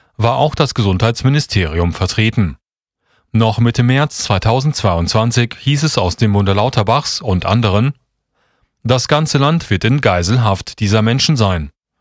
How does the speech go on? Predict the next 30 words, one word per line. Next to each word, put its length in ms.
Und: 400
„Deutschland 600
reicht 280
es 120
nicht, 380
den 120
Ungeimpften 680
auf 220
die 100
Nerven 320
zu 140
gehen. 320
Da 120
muss 260
man 160
mehr 180
tun.“ 340
Seit 260
Monaten 640
hört 200
man 160
solche 360
Töne 280
nicht 280
mehr 380
aus 180
der 140
Friedrichstraße 960
in 260
Berlin. 500